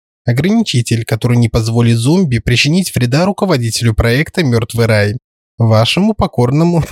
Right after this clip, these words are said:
<laughs> начальнику». Ага. Денис мысленно усмехнулся.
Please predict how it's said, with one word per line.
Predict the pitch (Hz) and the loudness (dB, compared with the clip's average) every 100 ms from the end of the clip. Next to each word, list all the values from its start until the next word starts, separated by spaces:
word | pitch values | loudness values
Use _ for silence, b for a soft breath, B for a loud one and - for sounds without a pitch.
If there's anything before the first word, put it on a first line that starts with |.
| 139 | -4
<laughs> | - | -2
начальнику». | 123 123 131 135 127 113 107 107 - 104 135 - _ _ _ _ _ _ _ | 0 2 2 0 0 0 0 0 0 -2 -2 -12 _ _ _ _ _ _ _
Ага. | 120 120 117 101 - _ _ _ - | 2 4 4 0 -6 _ _ _ -2
Денис | 110 110 110 127 - | 2 4 4 2 2
мысленно | 127 110 117 110 | 0 0 2 2
усмехнулся. | 110 - 113 - 117 110 104 - 113 - | 2 0 -2 2 2 2 0 -2 -4 -4